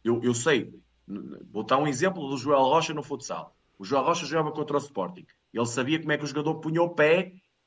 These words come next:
em cada bola parada, assim, assim, assado e cozido, sa-, entregava tudo, um, um,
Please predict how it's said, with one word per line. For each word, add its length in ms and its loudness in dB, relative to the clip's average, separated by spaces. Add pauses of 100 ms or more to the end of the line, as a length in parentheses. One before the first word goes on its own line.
(280)
em 60 -4
cada 240 2
bola 240 4
parada, 460 2
assim, 400 -2
assim, 400 0
assado 340 2
e 60 -6
cozido, 360 -4 (140)
sa-, 220 2
entregava 500 2
tudo, 240 -2
um, 240 -4
um, 280 0